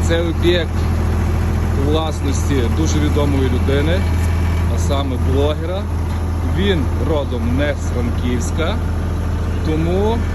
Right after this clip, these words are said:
проводимо розіграш. Хто вгадає, якому блогеру ми заливаємо стяжку підлоги, у Тіктоці перших три коментаря, хто вгадає,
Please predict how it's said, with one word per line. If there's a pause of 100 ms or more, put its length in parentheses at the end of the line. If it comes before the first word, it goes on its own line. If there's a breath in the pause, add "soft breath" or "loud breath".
(120)
проводимо (760)
розіграш. (600)
Хто
вгадає, (420)
якому (120)
блогеру (160)
ми
заливаємо (760)
стяжку (180)
підлоги, (1900)
у
Тіктоці (200)
перших (140)
три (100)
коментаря, (1300)
хто
вгадає,